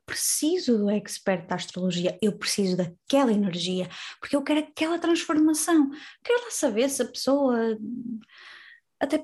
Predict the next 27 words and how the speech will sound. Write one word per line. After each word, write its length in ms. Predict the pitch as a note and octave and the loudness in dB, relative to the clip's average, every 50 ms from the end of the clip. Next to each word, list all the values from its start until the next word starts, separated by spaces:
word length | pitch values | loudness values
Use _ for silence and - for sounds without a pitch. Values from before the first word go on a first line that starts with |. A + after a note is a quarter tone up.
| - - | -4 -6
eu, 180 | - D3+ C#4 C#4 | 0 0 0 0
eu 140 | C#4 - E4 | 2 0 -2
estou 160 | - - F4+ | 0 0 0
a 80 | F4 | 2
dar 80 | F4+ F4 | 2 2
o 40 | D#4+ | 2
exemplo 280 | C#4+ B3+ C4+ B3 B3 | 4 4 4 4 4
da 80 | - A#3 | 2 0
astrologia 680 | A3 - - A3 A3 G#3 G#3 F#3 F#3 F#3+ G3+ G#3+ G#3+ | -2 -2 -2 0 2 2 2 2 2 2 2 2 2
porque, 240 | G#3 - A3+ A3 - _ | 2 0 -4 -4 -4 _
por 120 | - A#3+ A3 | -2 0 2
exemplo, 580 | A3 G#3 F#3 F3 F3 E3+ D#3+ - E3+ E3 E3 _ _ _ _ _ _ _ _ _ _ _ _ _ _ _ _ _ _ _ _ _ _ _ _ _ - | 2 2 2 0 -2 -4 -6 -8 -8 -10 -10 _ _ _ _ _ _ _ _ _ _ _ _ _ _ _ _ _ _ _ _ _ _ _ _ _ -2
eu 140 | - C#4 C#4+ | -2 0 0
sou 160 | C#4 - F#4+ G4 | 0 0 0 2
uma 120 | G4+ F#4+ F4 | 2 2 0
estudante 540 | - - - C4 A3 G#3+ G3+ G3 F#3 F3+ F#3 | 0 0 2 2 4 4 4 2 2 0 -2
de 40 | |
astrologia, 760 | F3+ E3 - - F3+ F3+ F3 F3 E3+ E3 E3+ F3+ E3 E3 E3 - _ _ | -4 -4 -4 -4 -4 -4 -2 -2 -2 0 0 -2 -2 -4 -6 -10 _ _
não, 260 | - A3+ B3 D4 C#4 C4+ B3+ A#3 A#3 C4+ C#4 C4+ - - | 4 6 8 8 8 6 4 2 0 0 0 0 -4 2
não, 320 | - B3 B3+ C4+ C4 B3+ - | 4 6 8 8 6 4 4
não, 420 | - A#3 A#3 A#3 B3 B3+ B3+ B3 B3 - - - - - - - - - - - _ _ _ _ _ _ _ _ _ _ _ - - | 2 4 4 6 6 6 6 4 2 -2 -16 -18 -18 -18 -18 -18 -20 -20 -20 -20 _ _ _ _ _ _ _ _ _ _ _ -4 0
é 120 | D4 C#4+ | 4 6
muita 580 | C#4+ B3 A#3+ A3+ G#3 G3 F#3 F3+ - - F3+ E3+ - | 6 8 6 6 6 4 2 2 0 -4 -10 -12 -12
coisa, 400 | - - - - F#3+ - - - - - - _ _ _ _ _ _ _ _ _ _ - | -8 -6 -6 -6 -6 -10 -12 -12 -14 -16 -20 _ _ _ _ _ _ _ _ _ _ 0
é 80 | C#4 C4+ | 4 4
muita 460 | C4+ C4 C4 C4+ C#4 C#4+ C#4+ C#4 C4+ | 6 8 8 8 8 6 6 2 0
coisa. 580 | C4+ - - C4 B3+ B3+ A#3+ G#3+ F3 F3+ F3 - | -4 0 2 4 6 6 4 4 2 -4 -12 -14